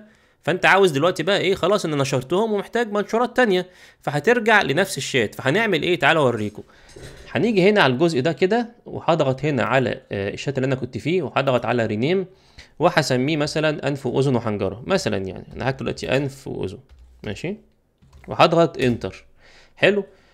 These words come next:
فأنا قفلت الكمبيوتر وخلاص ومشيت، وعاوز بقى أرجع تاني وآخد منشورات تانية، فهرجع وهروح على نفس الشات دوت.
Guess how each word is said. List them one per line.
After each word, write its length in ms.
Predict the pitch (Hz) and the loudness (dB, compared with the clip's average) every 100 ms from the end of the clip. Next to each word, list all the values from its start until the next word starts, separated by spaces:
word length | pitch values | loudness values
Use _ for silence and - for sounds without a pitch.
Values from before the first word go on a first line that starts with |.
| _ _ - | _ _ 4
فأنا 520 | 185 202 202 214 208 | 8 8 8 4 4
قفلت 280 | 175 196 196 | 6 4 4
الكمبيوتر 600 | 190 180 160 190 185 180 | 2 2 6 6 6 2
وخلاص 500 | 170 190 175 175 - | 4 2 4 2 0
ومشيت، 400 | 147 - 180 180 | -6 0 0 4
وعاوز 240 | 147 165 | 4 4
بقى 240 | 160 170 170 | 4 6 6
أرجع 240 | 165 165 | 4 0
تاني 380 | 135 175 175 170 | 2 2 2 2
وآخد 420 | 160 139 156 147 | 2 2 2 0
منشورات 420 | 131 127 - 220 | -2 -2 0 0
تانية، 220 | 175 196 190 | 0 2 2
فهرجع 580 | 165 185 190 175 170 - - _ _ _ - | 2 2 2 4 4 2 -20 _ _ _ -16
وهروح 480 | - 127 143 170 147 | -6 0 2 2 4
على 220 | 151 156 | 6 6
نفس 340 | 127 165 - | 2 0 -2
الشات 340 | - - 165 170 | -8 -2 0 2
دوت. 640 | 143 170 202 220 - - | 2 2 2 0 -4 -16